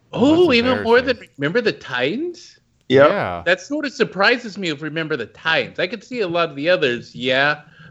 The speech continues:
Speaker 1: but Remember, ooh,
Speaker 2: Yeah, Remember
Speaker 1: that's
Speaker 2: the Titans, like,
Speaker 1: interesting.
Speaker 2: lives on still.
Speaker 3: Yep.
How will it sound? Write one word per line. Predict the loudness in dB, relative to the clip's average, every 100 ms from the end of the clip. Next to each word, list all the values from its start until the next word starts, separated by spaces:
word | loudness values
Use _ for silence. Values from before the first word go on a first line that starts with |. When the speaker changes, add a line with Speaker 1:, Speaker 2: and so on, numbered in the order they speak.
| _
Speaker 1:
but | -4
Remember, | -2 -4 -4 -4 -4 -4
ooh, | 0 2 2 -2 -10
Speaker 2:
Yeah, | -8 -6
Remember | -8 -2
Speaker 1:
that's | -2 -2 -4
Speaker 2:
the | -4
Titans, | -2 -6
like, | -6 -6
Speaker 1:
interesting. | -8
Speaker 2:
lives | -8 -6 -6
on | -6 -6 -10
still. | -14 -12 -10 -12 -18 _ _ _ _ _ 0
Speaker 3:
Yep. | 2 2